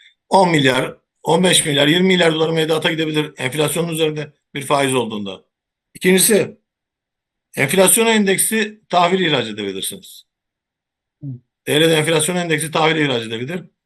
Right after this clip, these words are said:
Speaker 1: Enflasyon oranı artı üç, artı beş şeklinde bir tahvil ihracı söz konusu olabilir. Üçüncüsü,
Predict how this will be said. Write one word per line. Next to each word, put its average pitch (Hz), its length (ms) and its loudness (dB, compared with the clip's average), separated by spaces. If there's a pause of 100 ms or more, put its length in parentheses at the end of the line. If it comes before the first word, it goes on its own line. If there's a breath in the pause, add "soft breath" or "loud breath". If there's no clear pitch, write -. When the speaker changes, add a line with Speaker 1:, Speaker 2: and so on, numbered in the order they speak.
(120)
Speaker 1:
Enflasyon 160 500 0
oranı 156 320 0
artı 151 260 -2
üç, - 320 -6 (260)
artı 135 320 -4
beş - 380 0 (440)
şeklinde 123 540 -6 (280)
bir 110 140 -8
tahvil 117 280 0
ihracı 107 300 -2
söz - 240 -8
konusu 107 240 -10
olabilir. 120 380 -8 (560)
Üçüncüsü, 180 640 0